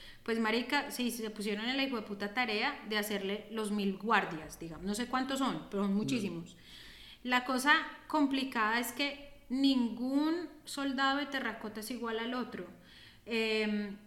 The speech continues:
Speaker 1: y tienen diferentes cosas en el uniforme, tienen diferentes ojos, narices, bocas, o sea, cada uno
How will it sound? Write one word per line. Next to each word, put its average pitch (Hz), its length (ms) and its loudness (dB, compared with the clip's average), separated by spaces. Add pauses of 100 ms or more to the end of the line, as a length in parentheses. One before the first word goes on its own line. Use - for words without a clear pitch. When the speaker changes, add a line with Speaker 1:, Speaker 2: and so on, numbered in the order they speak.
Speaker 1:
y 226 220 -4
tienen 226 320 2
diferentes 233 640 0
cosas 220 320 -2
en 240 140 2
el 226 120 0
uniforme, 208 800 0
tienen 208 340 0
diferentes 208 680 -2
ojos, 202 420 -2
narices, 202 580 -4
bocas, 208 280 -4
o - 20 -6
sea, 220 160 -4
cada 240 360 2
uno 294 440 4